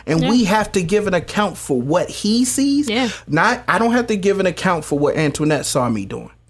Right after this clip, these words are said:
Speaker 2: No.
Speaker 1: I don't have to give an account for, you know what I'm saying? Like,
Speaker 2: Yeah.
Speaker 1: when, when I, when I stand trial before God, he's not calling any expert witnesses.
Speaker 2: Mm-hmm.
Speaker 1: He is the judge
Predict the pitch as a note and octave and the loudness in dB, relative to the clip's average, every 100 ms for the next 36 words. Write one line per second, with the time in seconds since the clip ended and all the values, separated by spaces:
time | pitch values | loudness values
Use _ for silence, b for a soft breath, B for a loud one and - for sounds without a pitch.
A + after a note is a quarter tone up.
0 | _ B3+ G3+ G#3 - _ _ _ _ _ | _ -10 -10 -10 -16 _ _ _ _ _
1 | _ - - E3+ G#3+ A3+ G3 E3+ G#3 B3 | _ -12 -2 2 2 0 0 0 2 0
2 | G3 - C#3+ A2+ - _ _ _ _ - | 0 -2 -2 -4 -10 _ _ _ _ -4
3 | F3+ D#3+ C#3 F3 G#3 G#3 A3+ A3 F#3 - | 0 4 4 2 2 2 2 2 2 2
4 | - D3+ D#3 F3+ G3 B3+ - G3+ E3+ - | 2 2 2 2 2 0 0 0 0 0
5 | G3+ G3+ G3 E3+ B B B _ D#3+ - | 2 4 2 0 B B B _ -4 0
6 | F#3 D#3+ D3 F#3+ F3+ C#3 - - G3 G3+ | 2 2 2 2 4 0 -4 -4 0 0
7 | F3+ - G#3+ A3 G#3 F3+ E3+ D#3 C#3 F3 | -2 -2 0 2 2 2 0 0 0 -2
8 | - - D3 - E3 - C3 - B3 A#3 | -2 0 0 0 -4 -4 -8 -4 -2 -2
9 | A3 B3+ - _ _ _ _ _ _ _ | -2 -6 -10 _ _ _ _ _ _ _
10 | _ _ _ _ - - A3+ G3+ D#3+ D#3 | _ _ _ _ -6 0 2 2 2 0
11 | E3 D3 D#3+ A#3+ A#3+ F3+ D3 - - | -2 0 2 4 4 4 2 -2 -6